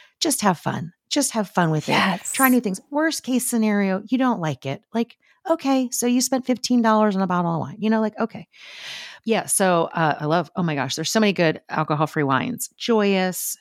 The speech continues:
Speaker 1: Shirley, Sovi. Have you tried any of those? Do any of those ring a bell?
Speaker 2: I haven't tried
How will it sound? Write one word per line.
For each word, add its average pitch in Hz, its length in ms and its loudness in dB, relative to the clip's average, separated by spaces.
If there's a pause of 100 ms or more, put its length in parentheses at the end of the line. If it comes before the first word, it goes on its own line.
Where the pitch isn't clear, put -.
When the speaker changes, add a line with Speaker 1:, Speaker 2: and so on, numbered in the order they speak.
Speaker 1:
Shirley, 190 880 2
Sovi. 190 580 2
Have 180 100 -2
you 196 60 -8
tried 220 300 0
any 196 180 2
of 214 80 2
those? 196 460 0
Do 185 120 -4
any 226 180 4
of 220 60 2
those 226 180 2
ring 202 120 2
a 190 40 2
bell? 135 320 0
Speaker 2:
I 220 60 0
haven't 262 320 -2
tried 330 300 -2